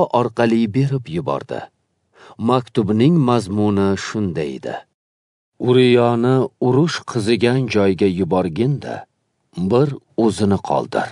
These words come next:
toki u yaralanib halok bo'lsin." Yoab shaharni qurshab olgan edi. Uriyoni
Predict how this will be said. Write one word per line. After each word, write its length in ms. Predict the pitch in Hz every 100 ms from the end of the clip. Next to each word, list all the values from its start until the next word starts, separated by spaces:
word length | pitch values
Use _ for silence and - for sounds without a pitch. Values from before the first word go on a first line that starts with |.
| - _ _ _ _ _ _ -
toki 460 | 120 123 113 113 113
u 200 | 113 107 110 110
yaralanib 760 | 87 104 104 98 90 101 113 - _ _ -
halok 500 | - 98 90 82 73 -
bo'lsin." 400 | 65 64 - - - _ _ _ _ _ _ _ _ -
Yoab 540 | 101 117 127 139 160 -
shaharni 640 | - 127 117 113 107 107 104 -
qurshab 460 | - 101 - 107 -
olgan 420 | - 110 107 123 107
edi. 240 | - 123 - _ _ _ _ _ - -
Uriyoni 720 | - 127 131 123 120 117 127